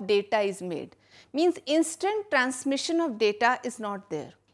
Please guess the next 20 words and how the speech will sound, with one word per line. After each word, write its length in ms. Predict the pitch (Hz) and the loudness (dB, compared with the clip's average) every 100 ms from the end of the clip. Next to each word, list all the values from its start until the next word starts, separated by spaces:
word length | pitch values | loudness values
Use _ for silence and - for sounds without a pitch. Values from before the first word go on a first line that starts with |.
| _ | _
Each 260 | 302 370 311 | 4 4 4
block 360 | 208 262 285 - | 6 6 6 2
contains 480 | 277 262 262 269 277 | 0 2 0 0 0
multiple 560 | 247 233 262 247 262 | 0 0 -4 -4 -4
characters. 600 | 254 247 233 233 - 285 226 | 0 0 0 -4 -2 -2 0
There 140 | 190 | 0
is 80 | 185 | 0
a 60 | 208 | -2
fixed 400 | - 294 - - | -4 -4 -4 0
size 300 | 247 254 240 | 2 2 -2
block 400 | 214 220 226 208 | 2 4 4 2
that 220 | 226 220 | 2 2
is 140 | 247 | -2
set 260 | - 214 208 | -2 -2 0
in. 200 | 254 254 | -2 -2
When 180 | 202 180 | -4 -2
that 200 | 185 175 | -2 0
block 360 | 190 - - - | 0 0 -6 -2
is 200 | 269 - | -2 -2
filled, 340 | - 247 277 | 2 4 4